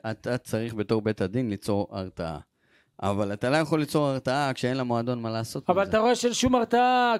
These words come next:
Speaker 2: כל העונשים, היה אלף רדיוסים, הפועל תל אביב קיבלו מ-, שלושה משחקים בלי קהל, והורדת נקודות,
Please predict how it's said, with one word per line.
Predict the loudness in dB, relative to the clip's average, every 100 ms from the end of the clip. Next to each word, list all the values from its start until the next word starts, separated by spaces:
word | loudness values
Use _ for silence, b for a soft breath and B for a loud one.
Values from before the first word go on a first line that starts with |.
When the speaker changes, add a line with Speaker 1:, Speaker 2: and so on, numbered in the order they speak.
| 4
Speaker 2:
כל | 4 6
העונשים, | 4 4 2 0 0
היה | 2 4
אלף | 4 2
רדיוסים, | 0 2 0 0 0
הפועל | 2 2 2
תל | 2 2
אביב | 2 0
קיבלו | 0 2 2
מ-, | 4 2 B B B B
שלושה | -2 2 2 2
משחקים | 0 -2 -2 0 2
בלי | 2
קהל, | 4 4 4 2 -2 b b 2
והורדת | 4 4 4 0
נקודות, | 0 2 4 4 2